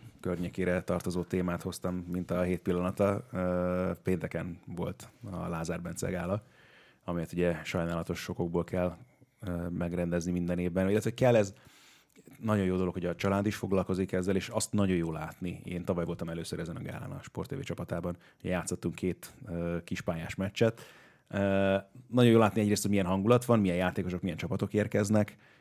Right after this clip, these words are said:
hogy milyen fontos az ott lévők számára Bence emléke, és, ö, furcsa volt egy kicsit a mi csapatunk is ebben a szezonban, vagy <laughs> ezen a gálán most, mert, ö, nem tudtunk csak a szerkesztőségből összerántani, vagy most a szerkesztőségben dolgozók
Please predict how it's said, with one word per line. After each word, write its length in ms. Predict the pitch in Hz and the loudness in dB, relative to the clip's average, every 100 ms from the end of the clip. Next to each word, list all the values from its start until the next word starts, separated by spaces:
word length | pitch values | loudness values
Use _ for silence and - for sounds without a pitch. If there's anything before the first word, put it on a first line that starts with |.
| _ | _
hogy 180 | 98 | 2
milyen 220 | 95 101 92 | 6 4 4
fontos 540 | 104 95 95 - 92 | 2 4 2 2 -2
az 100 | 90 | 0
ott 360 | 95 85 - - | 0 0 -6 -8
lévők 320 | 98 92 87 - | 0 2 2 0
számára 560 | 92 87 87 87 87 87 | -2 0 0 0 -2 0
Bence 320 | 90 92 104 | 0 2 2
emléke, 540 | 107 113 117 117 123 123 - - _ - | 4 4 2 4 4 2 -6 -20 _ -6
és, 280 | 92 - | -4 2
ö, 180 | 110 113 110 | 8 8 8
furcsa 300 | - 147 117 | 6 6 6
volt 120 | 101 | 4
egy 60 | |
kicsit 200 | 98 98 | 2 -2
a 40 | 98 | -2
mi 100 | 98 | 0
csapatunk 420 | 104 90 90 87 | 0 0 -2 -4
is 120 | 87 | 0
ebben 240 | 92 87 87 | 0 2 -2
a 80 | |
szezonban, 500 | 82 90 90 98 110 | -2 0 2 2 4
vagy 140 | 104 92 - 160 | 4 8 8 10
<laughs> 120 | 120 | 8
ezen 280 | 113 107 98 | 6 4 4
a 60 | 90 | 2
gálán 360 | 90 90 87 | 4 4 4
most, 300 | 90 110 - | 2 0 0
mert, 440 | 92 92 90 - 98 | 2 4 4 2 2
ö, 100 | 95 - - - | 2 0 -8 2
nem 140 | 101 | 4
tudtunk 440 | 101 - 95 87 | 4 4 2 2
csak 200 | - 90 | 4 4
a 100 | 87 | 4
szerkesztőségből 680 | 85 92 85 85 90 - 87 | 2 0 0 -4 -4 -4 -4
összerántani, 500 | 87 - 90 85 87 | -4 -2 -4 -4 -2
vagy 100 | 90 | 0
most 220 | 95 95 - | 0 -2 -4
a 100 | - | -12
szerkesztőségben 640 | - 92 90 - 87 87 - | -4 -4 -4 -6 -8 -6 -6
dolgozók 440 | 90 92 92 - | -4 -4 -4 -6